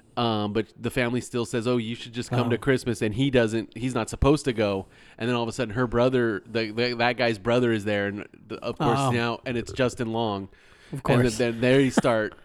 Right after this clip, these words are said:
Speaker 1: <laughs> um, of course, flirting. And then, oh, uh-oh, he actually does come home for Christmas, and now she's torn between both.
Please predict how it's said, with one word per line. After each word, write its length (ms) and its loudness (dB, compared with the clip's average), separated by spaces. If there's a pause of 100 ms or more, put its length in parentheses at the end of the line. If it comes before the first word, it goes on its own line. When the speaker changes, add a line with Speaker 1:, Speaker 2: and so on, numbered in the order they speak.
(160)
Speaker 1:
<laughs> 240 -18
um, 440 -2
of 120 -8
course, 240 -4
flirting. 260 0
And 80 -4
then, 80 0
oh, 340 6
uh-oh, 440 -4
he 240 2
actually 340 0
does 220 4
come 180 2
home 200 0
for 120 -2
Christmas, 440 -2
and 100 0
now 160 2
she's 260 -6
torn 240 2
between 340 0
both. 520 2